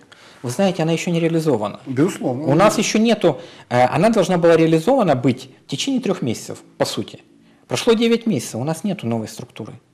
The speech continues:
Speaker 1: И новая структура, даже когда она появится в том видении, она будет тянуть город вниз. Нету концепции.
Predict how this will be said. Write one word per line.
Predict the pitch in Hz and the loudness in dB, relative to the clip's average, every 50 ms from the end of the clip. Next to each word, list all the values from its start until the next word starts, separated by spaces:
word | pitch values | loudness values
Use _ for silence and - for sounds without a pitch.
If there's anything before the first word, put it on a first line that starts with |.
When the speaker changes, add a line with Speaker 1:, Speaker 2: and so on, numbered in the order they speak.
| _ _ _ - - - - - | _ _ _ -20 -20 -18 -8 -2
Speaker 1:
И | 139 147 | 0 2
новая | 180 202 220 220 190 | 4 4 4 4 2
структура, | - - 220 - - 302 285 214 | 2 -2 -4 0 2 4 4 6
даже | 170 170 160 - 175 156 147 - - | 6 4 4 6 6 4 4 4 0
когда | - 151 151 165 156 | -4 0 2 2 4
она | 151 143 | 2 2
появится | - - 147 143 147 120 113 110 - - 120 | 2 4 4 6 6 4 4 2 0 -2 -2
в | - | -2
том | - - 127 123 | 0 0 0 0
видении, | 117 - 117 101 - 104 104 110 110 - - - - - - - | 0 -2 -4 -4 -4 -6 -10 -10 -12 -16 -20 -20 -20 -14 -6 -2
она | 135 160 180 | 2 2 2
будет | 180 180 175 165 156 | 2 2 0 0 0
тянуть | - 165 165 160 156 | 0 0 0 0 2
город | 160 160 151 147 - - | 2 2 2 2 0 -4
вниз. | - 104 - - - _ _ _ _ _ _ _ _ _ _ _ _ _ _ - - _ _ _ _ _ _ _ _ _ _ _ _ _ _ _ _ _ _ _ _ _ _ _ _ _ _ _ _ _ - | -8 -8 -10 -12 -18 _ _ _ _ _ _ _ _ _ _ _ _ _ _ -20 -20 _ _ _ _ _ _ _ _ _ _ _ _ _ _ _ _ _ _ _ _ _ _ _ _ _ _ _ _ _ -2
Нету | 175 220 233 240 175 | 0 2 2 2 0
концепции. | - 175 170 - 202 190 - - - | -2 -2 -2 0 0 -2 -2 -2 -8